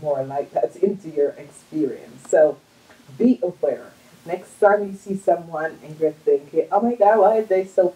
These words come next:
fat?" No, don't do it, 'cause you're attracting it to yourself, okay? So remember, I'm gonna read it again. "By my attraction to things, I am making choices. What people do not understand is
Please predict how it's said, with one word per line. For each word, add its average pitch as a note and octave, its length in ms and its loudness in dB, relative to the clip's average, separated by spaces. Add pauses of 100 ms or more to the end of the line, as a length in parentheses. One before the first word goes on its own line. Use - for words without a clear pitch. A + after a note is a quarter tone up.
fat?" - 340 0
No, D#3+ 140 -6
don't C#3+ 300 -8
do D#3 140 -2
it, C3 140 -6 (140)
'cause D#3 140 -20
you're D3 160 0
attracting - 500 -6
it C#3 200 -12
to C3 120 -10
yourself, B2 540 -6 (100)
okay? - 480 -4 (1300)
So G3 340 4 (100)
remember, F3+ 600 0
I'm F3 140 -14
gonna E3 240 -8 (160)
read A3+ 220 2
it A#3 160 -2
again. C3 400 -10 (360)
"By F3 640 2
my D#3 480 -2
attraction D3+ 840 -6
to C4 100 0
things, F3 480 0 (220)
I - 140 -6
am D#3 240 -12
making C3+ 340 -16 (240)
choices. G3 580 -2 (720)
What - 360 -4
people A3+ 280 -4
do A3 160 0
not F#3 200 -6
understand E3+ 760 -4 (100)
is - 140 -20